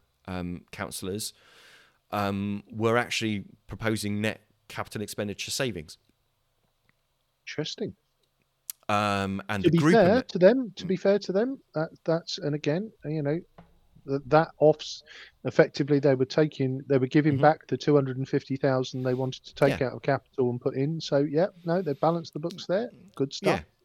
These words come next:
Speaker 1: So, um, so an interesting thing when you, when you, especially when you listen to the usual narrative about different parties' financial competency.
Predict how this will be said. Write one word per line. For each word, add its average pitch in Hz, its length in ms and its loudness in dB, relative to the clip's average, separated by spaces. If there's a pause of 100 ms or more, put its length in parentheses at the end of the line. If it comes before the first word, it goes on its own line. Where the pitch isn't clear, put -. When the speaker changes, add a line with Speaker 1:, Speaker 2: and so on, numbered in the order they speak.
(160)
Speaker 1:
So, 127 480 -2 (100)
um, 120 420 0
so 131 300 0
an 123 140 0
interesting 139 420 -2
thing 117 200 0
when 113 120 0
you, 113 160 -2
when 110 160 -2
you, 104 120 -4 (160)
especially 104 360 -6
when 95 100 -2
you 92 80 -2
listen 90 280 -4
to 87 280 -6
the 95 100 -4
usual 95 400 -4
narrative 90 380 -6
about 85 300 -10 (120)
different 90 320 -14
parties' 82 460 -12 (160)
financial 82 340 -10
competency. - 520 -12